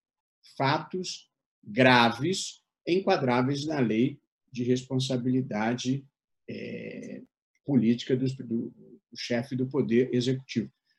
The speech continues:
Eu nunca me manifestei sobre a questão do impeachment da presidente Dilma, porque essa matéria nunca chegou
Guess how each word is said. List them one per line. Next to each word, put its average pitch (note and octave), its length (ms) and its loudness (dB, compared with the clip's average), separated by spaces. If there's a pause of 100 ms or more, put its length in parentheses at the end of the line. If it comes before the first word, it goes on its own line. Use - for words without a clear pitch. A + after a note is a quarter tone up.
(180)
Eu E3+ 120 4
nunca G#3+ 300 6
me F3+ 120 4
manifestei C#3+ 1040 4 (280)
sobre E3+ 640 2
a C3 80 -2
questão C3+ 380 0
do C3 80 6
impeachment B2 460 2
da A#2 140 -2
presidente A2 680 -4
Dilma, C3 440 4
porque D#3+ 540 0
essa C#3+ 180 -2
matéria D#3 380 0
nunca F#3+ 400 4
chegou D#3 760 4